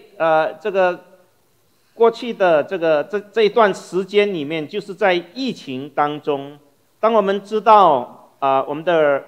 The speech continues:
儿媳妇怀孕的时候，我们心里面却有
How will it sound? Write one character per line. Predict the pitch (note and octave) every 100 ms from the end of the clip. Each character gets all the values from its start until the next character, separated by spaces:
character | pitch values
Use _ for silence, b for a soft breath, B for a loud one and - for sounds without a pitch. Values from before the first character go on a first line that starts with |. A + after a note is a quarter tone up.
| -
儿 | D#3
媳 | G#3+ G3
妇 | G3 G#3 F3 C3+
怀 | C#3 C#3
孕 | F3+
的 | D#3
时 | - C3+
候， | C#3+ C3 G#2 - _ _ _
我 | -
们 | C#3+
心 | D3+ F3 E3+
里 | C3
面 | C#3+ C#3 A#2+
却 | - D#3 C3
有 | A#2 G#2 F#2